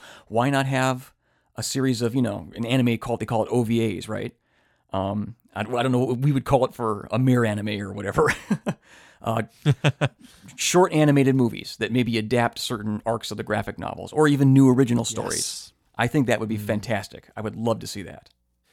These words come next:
Speaker 2: Yeah, I, I'm right there with you. So the thing I wanna wrap up with is, uh, you know, obviously you have started this YouTube series.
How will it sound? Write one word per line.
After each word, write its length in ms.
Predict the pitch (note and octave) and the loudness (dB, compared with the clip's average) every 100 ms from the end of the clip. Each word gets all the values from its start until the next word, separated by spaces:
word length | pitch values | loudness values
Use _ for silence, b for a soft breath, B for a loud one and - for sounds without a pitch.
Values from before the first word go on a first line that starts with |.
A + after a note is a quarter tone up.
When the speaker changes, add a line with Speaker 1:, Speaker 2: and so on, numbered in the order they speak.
| _ - | _ -12
Speaker 2:
Yeah, 220 | G#2 F#2+ | -10 -6
I, 220 | B2+ C#3 | 0 2
I'm 240 | B2 C3+ B2 | 2 2 2
right 140 | A#2 | 2
there 160 | G#2+ G2+ | 0 -6
with 180 | G2+ G#2 | -8 -12
you. 180 | F#2+ - | -14 -10
So 160 | - | -6
the 120 | F#3 F3+ | -4 -4
thing 140 | F#4+ G#4 | -6 -4
I 60 | |
wanna 180 | A3 D#3 | 2 2
wrap 300 | A#2+ A#2+ - | 4 4 4
up 240 | G#2+ - G#2+ | -2 -6 -8
with 400 | G#2 - - - - | -10 -12 -18 -14 -4
is, 400 | A#2 A2 - - | 0 2 0 -2
uh, 320 | A2 A2 G#2+ - - - D#2 | -2 0 0 -2 -12 -20 -4
you 160 | C3+ | -4
know, 120 | G#2 - _ _ | -4 -8 _ _
obviously 460 | D3+ F#3+ - C#3+ B2+ _ | -4 -2 0 0 -2 _
you 300 | A#2+ A#2 C3 | -12 -2 2
have 140 | C3 A#2+ | 2 2
started 640 | - - C3+ D#3 D3 B2 | -2 0 0 2 -2 -2
this 280 | A#2 - A2 | -2 -2 -4
YouTube 460 | G#2+ A2+ - A2 | -4 -4 -4 -6
series. 560 | - G#2+ G#2 G#2 G2+ | -6 -6 -8 -8 -8